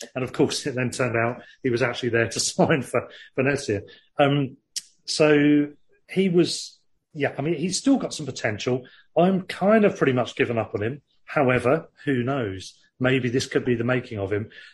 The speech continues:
The one encouraging sign, I'm sure you guys have seen it, um, he put a statement out which sounded quite mature,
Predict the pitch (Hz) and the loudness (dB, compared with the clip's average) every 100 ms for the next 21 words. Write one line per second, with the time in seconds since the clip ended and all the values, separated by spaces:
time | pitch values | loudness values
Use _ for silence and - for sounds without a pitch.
0 | _ - 135 185 202 - 185 180 156 127 | _ -6 2 4 6 4 4 4 2 -2
1 | - 113 104 113 120 120 131 131 - 165 | 0 0 0 -2 -4 -4 -4 -4 0 2
2 | 135 135 120 104 - 123 117 120 - - | 2 2 0 -2 -4 -2 -2 -6 -14 -16
3 | - - _ - 131 127 127 139 123 _ | -14 -14 _ -2 0 0 -2 -6 -6 _
4 | - 180 - 185 160 117 104 101 127 - | -2 -2 2 2 2 0 0 -2 -6 -6
5 | - 165 143 120 - 123 117 - - 113 | 0 0 2 -2 -2 -2 -2 -8 -4 -2
6 | 101 104 | 0 -2